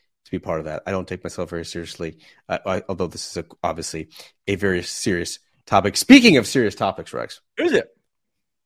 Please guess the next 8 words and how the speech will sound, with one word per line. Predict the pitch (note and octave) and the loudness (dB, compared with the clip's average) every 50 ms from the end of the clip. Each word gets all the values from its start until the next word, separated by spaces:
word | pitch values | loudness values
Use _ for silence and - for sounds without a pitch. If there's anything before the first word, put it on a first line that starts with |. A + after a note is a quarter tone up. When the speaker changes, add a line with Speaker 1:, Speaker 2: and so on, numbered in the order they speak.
| _ _ _ _ _ _ _ _ _ _ _ _ _ _ _ _ _ | _ _ _ _ _ _ _ _ _ _ _ _ _ _ _ _ _
Speaker 1:
Here's | _ - A#2+ G2+ | _ -4 -2 -2
a | F2+ | -4
segue. | E2 - D#2+ D#2+ D#2 E2 D#2 - - _ _ _ _ _ _ _ _ | -4 -6 -8 -8 -8 -8 -10 -12 -14 _ _ _ _ _ _ _ _
You | C3+ C3+ C3+ | 2 4 4
have | C3 - | 2 4
finally | - C#3+ C#3+ D3+ D#3 D#3+ | 4 6 8 8 8 8
made | D3+ D3 C#3+ C#3+ | 8 8 8 8
it | C#3+ C#3+ C#3+ - | 6 4 2 0